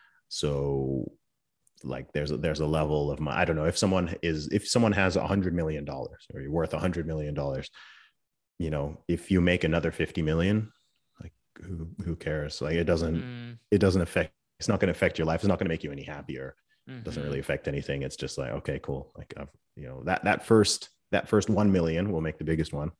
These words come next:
Speaker 2: Mm-hmm.
Speaker 1: Um, but then, you know, okay, you've got, th-, there's, there's just a level, you know, there's people who have,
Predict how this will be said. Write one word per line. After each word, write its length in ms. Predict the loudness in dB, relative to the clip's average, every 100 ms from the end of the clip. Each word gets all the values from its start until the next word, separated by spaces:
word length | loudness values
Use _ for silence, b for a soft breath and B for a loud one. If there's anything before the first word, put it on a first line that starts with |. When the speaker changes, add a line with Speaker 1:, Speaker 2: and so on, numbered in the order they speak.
| _ _ _ _ -10
Speaker 2:
Mm-hmm. 40 |
Speaker 1:
Um, 640 | -6 -6 -6 -6 -8 -10 -14 _
but 100 | -8
then, 180 | -6 -4
you 100 | -4
know, 280 | -2 0 0
okay, 300 | -2 -6 -6 -14
you've 160 | -16 -10
got, 180 | -12 -12 _ _ _ _ -8
th-, 140 | -6
there's, 160 | -2 -2
there's 180 | 2 4
just 180 | 2 2
a 40 |
level, 300 | 0 0 -4 -10
you 60 |
know, 120 | -10
there's 160 | -8 -6
people 240 | -4 -4
who 260 | -4 -4 -6
have, 400 | -8 -10 -12 -14